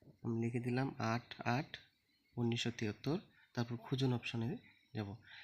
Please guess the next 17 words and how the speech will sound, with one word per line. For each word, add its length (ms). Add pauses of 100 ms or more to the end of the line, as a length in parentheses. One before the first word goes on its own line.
(140)
আবার 240
একটা 140
ক্যাপচা 360
আসছে, 380 (240)
এই 100
ক্যাপচাটা 440
আমরা 240
কি 160
করব, 380 (1160)
এই 200
বক্সে 300
লিখে 240
দেব 240
সঠিকভাবে। 580 (1040)
লিখে 380
তারপরে 480
আমরা 260